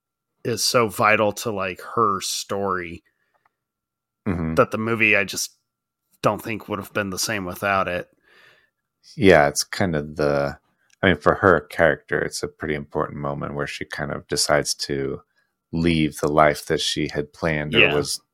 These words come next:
Speaker 2: planned for her and decides to give herself over to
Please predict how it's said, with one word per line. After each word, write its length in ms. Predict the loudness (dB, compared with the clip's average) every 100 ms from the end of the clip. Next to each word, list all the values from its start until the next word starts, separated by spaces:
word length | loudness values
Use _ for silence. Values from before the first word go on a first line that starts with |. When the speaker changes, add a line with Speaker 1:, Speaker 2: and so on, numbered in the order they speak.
| _
Speaker 2:
planned 340 | 2 2 2 -2
for 260 | 2 4 2
her 260 | 0 0 0
and 160 | -2
decides 520 | -6 -6 -4 -2 -4 -6
to 360 | -4 -4 -6 -12 -20 _ _
give 220 | -6 -6 -4
herself 800 | -2 0 -2 -2 4 4 4 2
over 320 | 0 2 -2
to 540 | -2 -4 -4 -4 -6